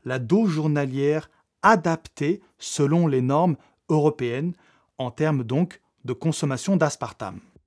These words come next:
Selon les normes européennes, la dose journalière adaptée d'aspartame pour un être humain est de quarante milligrammes par kilo de poids de corps.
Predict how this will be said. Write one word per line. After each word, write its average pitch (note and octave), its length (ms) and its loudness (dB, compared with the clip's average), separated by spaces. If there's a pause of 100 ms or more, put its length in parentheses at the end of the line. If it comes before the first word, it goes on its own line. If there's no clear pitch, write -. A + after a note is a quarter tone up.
(160)
Selon G3+ 440 6
les G3+ 140 8
normes D3 320 6
européennes, B2+ 840 2 (320)
la A#2 200 2
dose E3 380 6
journalière C#3+ 760 0
adaptée E3+ 560 0
d'aspartame C3 800 0
pour A#2+ 280 -2
un A#2+ 180 0
être F3 280 0
humain A#2+ 320 -2 (480)
est C#3 140 4
de C#3+ 360 2 (200)
quarante G3+ 480 0
milligrammes C#3+ 680 0
par - 340 -4
kilo D#3 320 4
de D3 100 0
poids D3 220 4
de - 40 -12
corps. G2 380 -6